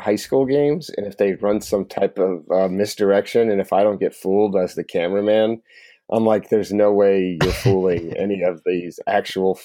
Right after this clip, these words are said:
Speaker 1: you know, good football <laughs> players,
Speaker 2: Right.
Speaker 1: uh, on the field when you're running, you know, the, especially these wing T offenses, which just drive me insane." So, uh, it was a great game. You mentioned Mond. I mean, you know, ba-, in high school, watching him play, he was basically like a,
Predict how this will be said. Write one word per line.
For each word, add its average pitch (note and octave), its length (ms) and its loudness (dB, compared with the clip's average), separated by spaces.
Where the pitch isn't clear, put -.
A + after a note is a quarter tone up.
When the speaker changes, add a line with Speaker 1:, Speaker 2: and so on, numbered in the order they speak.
Speaker 1:
you F#2 140 -12
know, E2+ 180 -6
good F#2 280 -4
football F#2+ 440 -2
<laughs> - 80 -14
players, A#2+ 500 0
Speaker 2:
Right. - 180 -16
Speaker 1:
uh, F#2+ 160 4
on G2 260 0
the F#2+ 60 -4
field F#2+ 340 -2
when F#2 140 -6
you're E2 120 -8
running, F2+ 400 -2
you F2+ 100 -4
know, E2 200 -4
the, - 140 -8
especially A#2+ 440 0
these F#2+ 160 -2
wing G2+ 280 -2
T F#2+ 240 -10
offenses, E2 540 -4
which - 160 -18
just - 200 -18
drive F2 280 -2
me D#2+ 140 -8
insane." D#2 560 -10
So, F2 320 -2
uh, F2 180 0
it B2 60 2
was C3+ 180 2
a A2+ 60 2
great A#2 320 0
game. G#2 260 0
You G2 100 -10
mentioned A2 380 -4
Mond. A2 420 2
I G2+ 40 2
mean, G2 280 -2
you G#2 120 -6
know, F#2+ 420 -2
ba-, B2 340 0
in D#3 120 4
high C#3 180 0
school, C3+ 300 -2
watching A#2+ 340 0
him A#2 160 -2
play, G2 480 0
he B2 140 -2
was A#2 160 0
basically A#2 640 0
like F#2+ 200 0
a, - 100 -4